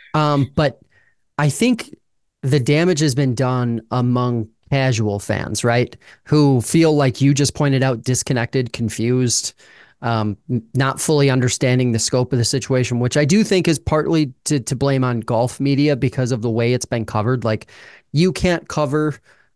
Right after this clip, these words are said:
an ongoing story like this without covering, like, the, the politics of it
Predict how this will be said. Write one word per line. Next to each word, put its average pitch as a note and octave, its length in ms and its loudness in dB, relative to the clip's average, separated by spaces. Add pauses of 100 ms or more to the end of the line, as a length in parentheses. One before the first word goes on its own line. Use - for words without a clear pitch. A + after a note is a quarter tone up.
an C3+ 180 0
ongoing C3 520 -2
story B2+ 460 -2
like B2 280 -4
this C3 440 -2 (460)
without B2+ 580 0 (400)
covering, C3 580 -2 (120)
like, A2+ 240 -4 (100)
the, A2+ 180 -2 (140)
the A2 300 0
politics B2+ 840 0
of C#3 180 0
it C#3 220 -2